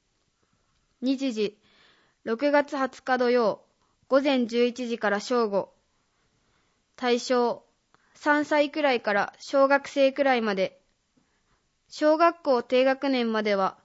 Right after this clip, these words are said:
保護者同伴。場所、小絹コミュニティセンター一階、多目的室。参加費、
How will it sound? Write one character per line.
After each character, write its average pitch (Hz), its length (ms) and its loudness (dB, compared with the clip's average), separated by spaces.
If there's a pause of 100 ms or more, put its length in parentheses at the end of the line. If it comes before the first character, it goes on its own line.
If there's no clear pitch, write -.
(460)
保 247 160 -6
護 294 100 2
者 269 160 -2
同 214 220 -2
伴。 208 320 -4 (1200)
場 220 140 -4
所、 240 280 -4 (680)
小 247 120 -8
絹 294 280 0
コ 294 100 0
ミ 285 60 2
ュ 285 140 2
ニ 285 40 -8
テ 294 120 -6
ィ 302 100 -2
セ 294 180 -4
ン 285 100 -4
タ 226 140 0
ー 190 80 0
一 196 220 -8
階、 208 260 -4 (320)
多 247 100 -10
目 254 220 -4
的 262 320 -8
室。 - 380 -10 (1400)
参 277 280 -6
加 285 140 -4
費、 233 260 -6